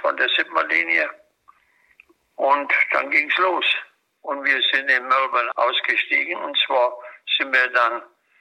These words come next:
nach Bonegilla zuerst gekommen. Die ganze Reise war laufend betreut. Also es war alles hervorragend. Nur natürlich, man kam von einem europäischen Winter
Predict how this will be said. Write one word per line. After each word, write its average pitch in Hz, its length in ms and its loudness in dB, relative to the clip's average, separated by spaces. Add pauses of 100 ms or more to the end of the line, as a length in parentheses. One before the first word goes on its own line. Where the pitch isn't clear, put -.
(220)
nach - 240 0
Bonegilla 123 720 0
zuerst 110 420 0
gekommen. - 480 -6 (640)
Die 139 100 -2
ganze 156 520 2
Reise 139 500 0
war 123 220 0
laufend 135 580 -2 (460)
betreut. 127 560 0 (760)
Also 131 260 2
es 120 120 -2
war 123 220 4
alles 135 320 2
hervorragend. 127 840 0 (380)
Nur 147 200 2
natürlich, 131 560 2
man 113 200 0
kam 135 300 0
von 127 200 0
einem 120 460 0
europäischen 123 1080 0
Winter 196 320 0